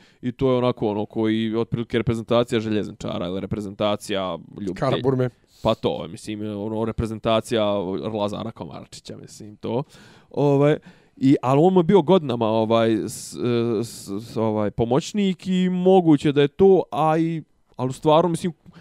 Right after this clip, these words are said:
Speaker 1: ono, u fazonu, ono, pazi, cool je potez, ono, kao da te ne, ne mrzi da se iscimaš, a možda mu je samo neko prišao i rekao, „Ej, znaš šta, ovaj, mi ovih dana, povodom, e, okončanja Prvog svjetskog rata, nosimo to,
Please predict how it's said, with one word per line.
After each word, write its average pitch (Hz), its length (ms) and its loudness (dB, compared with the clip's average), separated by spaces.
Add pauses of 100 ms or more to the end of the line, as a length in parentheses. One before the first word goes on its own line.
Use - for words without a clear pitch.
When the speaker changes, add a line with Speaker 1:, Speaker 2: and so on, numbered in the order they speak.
(120)
Speaker 1:
ono, 247 180 -4
u - 40 2
fazonu, 247 300 2
ono, 262 120 0
pazi, 220 300 2
cool 233 240 6
je 147 80 4
potez, 170 440 0
ono, 165 180 2
kao 165 220 2
da 160 120 -2
te - 140 -8
ne, 160 120 -6 (140)
ne 160 160 0
mrzi 190 300 0
da 156 100 0
se 160 160 -2
iscimaš, 208 500 -2 (140)
a - 180 -2
možda 220 200 4
mu 196 80 0
je 190 40 0
samo 202 200 -2
neko 202 260 0
prišao 175 420 0
i 143 100 2
rekao, 160 360 0
„Ej, 135 160 4
znaš 120 240 -4
šta, 117 140 -2
ovaj, 101 340 -2 (240)
mi 127 160 2
ovih 117 200 4
dana, 113 400 -2 (160)
povodom, 107 480 -2 (100)
e, 92 100 -2
okončanja 113 540 -2
Prvog 117 220 0
svjetskog 117 300 -6
rata, 120 220 -2
nosimo 113 380 -4
to, 139 220 4